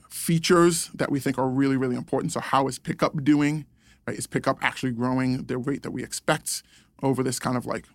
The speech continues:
you know, this week, the last week, and, you know, year over year or month over month? Uh, and we do this, I think, through,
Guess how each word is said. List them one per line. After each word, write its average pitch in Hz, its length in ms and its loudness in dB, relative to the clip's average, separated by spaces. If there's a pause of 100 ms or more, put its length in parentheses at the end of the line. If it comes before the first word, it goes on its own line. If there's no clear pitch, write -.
(120)
you - 60 -10
know, - 60 -14 (120)
this 147 180 0
week, 131 440 -2
the 123 80 -4
last 117 300 0
week, 131 280 -4 (300)
and, 123 280 -4 (200)
you 131 100 -4
know, - 80 -4
year 135 260 4
over 127 140 0
year 123 220 2
or 120 80 0
month 120 240 -2
over 123 180 -6
month? 202 360 2 (500)
Uh, 147 300 4
and 175 80 6
we 160 80 4
do 190 200 4
this, 185 460 2 (100)
I 160 60 2
think, 160 360 -2 (520)
through, 165 960 6